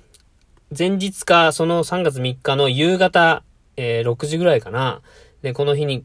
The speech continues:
こ-、ここでちょっとあの、交番の横で、あの、コーヒーの振る舞いやりますっていうのを、まあ、一応挨拶がてら行ったんですよ。まあ、これ一応隣やから。で、交番の隣やから行って、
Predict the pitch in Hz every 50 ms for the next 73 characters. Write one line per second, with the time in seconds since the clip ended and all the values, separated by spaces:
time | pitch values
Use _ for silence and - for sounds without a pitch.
0 | - _ - 147 135 127 131 - 147 143 143 139 135 139 131 131 - 113 110 107
1 | 107 107 123 117 - - 147 143 135 143 139 139 139 135 131 - 143 147 160 151
2 | 139 110 - 113 110 110 110 110 - 131 127 135 143 127 110 117 113 120 120 120
3 | 120 120 117 113 120 127 135 135 127 - - 160 175 175 165 - - 117 113 113
4 | 113 110 110 120 151 160 139 - - - - - - 180 202 196 - - 302 302
5 | 294 277 262 - 175 214 233 220 269 254 233 262 240 254 - - 156 123 113 113
6 | 117 117 - _ - 156 143 123 98 85 - - - - 104 92 - _ _ _
7 | 165 160 151 131 135 - - - 170 170 170 160 139 139 - - 175 165 156 -
8 | - 160 151 156 156 156 151 156 147 120 113 - - 80 110 - _ _ _ _
9 | - - - - - _ - 202 190 - - 151 143 147 143 139 135 143 143 143
10 | 143 143 123 110 - 104 98 107 113 110 - _ _ - 196 185 135 - -